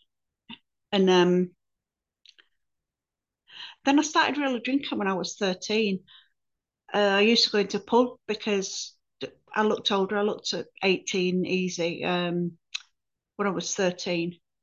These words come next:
And I was always really wary of how much I drank 'cause I knew that, um, I embarrassed myself when I got drunk. So I was always controlling it. I was always on top of it and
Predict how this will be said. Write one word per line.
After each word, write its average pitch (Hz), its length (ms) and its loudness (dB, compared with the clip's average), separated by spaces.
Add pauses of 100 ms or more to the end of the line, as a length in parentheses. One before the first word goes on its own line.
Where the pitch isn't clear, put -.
(880)
And 190 340 4 (2000)
I 214 40 -2
was 226 120 2
always 330 500 0 (340)
really 262 340 4
wary 226 420 4
of 220 100 -4
how 220 160 0
much - 260 -2
I 208 60 -2
drank 214 420 -2 (200)
'cause 214 160 -4
I 208 80 2
knew 226 340 4
that, 202 280 0 (880)
um, 190 520 0 (1500)
I 220 100 4
embarrassed 208 600 2
myself 175 420 -6
when 180 100 0
I 180 60 4
got 175 200 0
drunk. 180 400 0
So - 160 0
I 185 120 6
was 185 160 2
always 180 380 2 (300)
controlling 180 600 2
it. - 80 0
I 180 40 -2
was 180 120 -2
always 180 240 2
on 170 160 -6
top - 280 -6
of 170 120 -6
it 165 140 2
and 170 260 -2